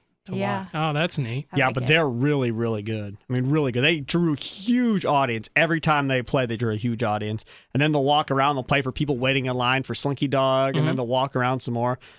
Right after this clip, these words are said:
Speaker 3: Yeah, there was three of 'em, and they were awesome 'cause I was outside with Jackson while they went on Slinky Dog, I think it was.
Speaker 2: Yep.
Speaker 3: And they started playing. I'm like, "Oh, this is cool." So, 'cause Jackson loves drums, so we just, I wheeled him right up to the front of it, me and him.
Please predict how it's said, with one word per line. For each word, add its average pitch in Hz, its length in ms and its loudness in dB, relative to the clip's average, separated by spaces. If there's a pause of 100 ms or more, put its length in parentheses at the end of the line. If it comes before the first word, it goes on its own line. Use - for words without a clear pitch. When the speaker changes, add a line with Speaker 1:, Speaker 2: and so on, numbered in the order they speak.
(120)
Speaker 3:
Yeah, 113 200 0 (100)
there 156 100 2
was - 340 -4 (100)
three - 240 0
of 113 120 -2
'em, 104 240 -8
and 127 220 0
they 147 100 4
were 135 140 -2
awesome 135 320 0
'cause 117 220 -2 (140)
I 147 120 4
was 170 180 0
outside 143 600 2
with 127 120 -2
Jackson 151 400 2
while 117 100 2
they 143 200 2
went 127 200 0
on 117 200 0
Slinky 139 340 -2
Dog, 107 220 -2
I 104 60 -4
think 104 200 -6
it 107 80 -4
was. 113 300 -2
Speaker 2:
Yep. 214 120 -6 (520)
Speaker 3:
And 131 200 2
they 143 80 4
started 143 280 0
playing. 170 180 0
I'm - 20 -4
like, - 240 -6
"Oh, 160 80 -2
this 160 220 -2
is - 100 -4
cool." 117 280 -4
So, 147 300 0 (220)
'cause 143 160 0
Jackson 143 360 2
loves 127 240 0
drums, 127 520 -2
so - 140 -8
we 165 100 2
just, 110 180 -8 (720)
I 127 120 2
wheeled 139 340 0
him 143 160 2
right 160 180 2
up 165 120 0
to 156 100 2
the 135 80 0
front 175 260 2
of 190 100 2
it, 214 140 0
me 160 180 2
and 151 120 2
him. 190 260 2